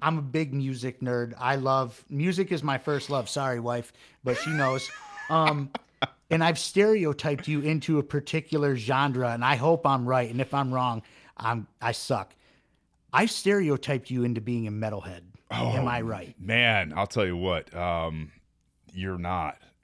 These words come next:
Speaker 2: I, <laughs> I am, uh,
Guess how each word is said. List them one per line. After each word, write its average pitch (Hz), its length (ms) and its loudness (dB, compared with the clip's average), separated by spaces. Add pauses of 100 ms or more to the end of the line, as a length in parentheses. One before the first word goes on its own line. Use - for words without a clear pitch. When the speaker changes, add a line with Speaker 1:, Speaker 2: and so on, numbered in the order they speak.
(140)
Speaker 2:
I, 107 260 2 (1120)
<laughs> - 20 8 (500)
I 165 200 6
am, 190 260 4
uh, 135 200 8